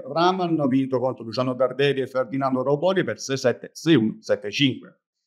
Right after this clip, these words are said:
Nel fine settimana, Dominic Striker e Flavio Copoli affronteranno Henry Patten ed Henry Eliovara. Andrea Vavassori, Simone Bololi, Bole-, Boleri, scusate, affronterà Casper Ruud e William Bloomberg.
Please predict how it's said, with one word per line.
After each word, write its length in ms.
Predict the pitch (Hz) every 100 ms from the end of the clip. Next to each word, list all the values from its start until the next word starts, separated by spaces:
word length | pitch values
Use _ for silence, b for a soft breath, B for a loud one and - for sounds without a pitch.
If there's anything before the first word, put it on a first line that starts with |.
| _ _ _ 127
Nel 260 | 120 110
fine 160 | 120 139
settimana, 540 | 139 143 180 220 240 135
Dominic 380 | 147 170 170
Striker 480 | 170 - 175 175 170
e 60 | 160
Flavio 320 | 160 160 160
Copoli 340 | 170 170 190
affronteranno 800 | 202 196 156 147 147 147 143 139 -
Henry 360 | 151 156 147
Patten 500 | 156 170 170 - 175
ed 400 | 170 131 131 131 131
Henry 420 | 165 165 165 165
Eliovara. 1080 | 147 165 160 151 135 123 113 113 143 196 - _ _ _
Andrea 460 | 123 139 147 170
Vavassori, 600 | 175 165 165 160 185 185 175
Simone 420 | 160 156 156 143
Bololi, 540 | 165 180 131 127 143 143
Bole-, 340 | 123 139 127
Boleri, 340 | 131 135 123 123
scusate, 440 | 120 110 147 180
affronterà 720 | - 131 139 135 143 131 107
Casper 360 | - 160 - 220
Ruud 320 | 107 110 -
e 180 | - 113
William 560 | 117 131 180 190 196 196
Bloomberg. 680 | 131 143 208 127 110 -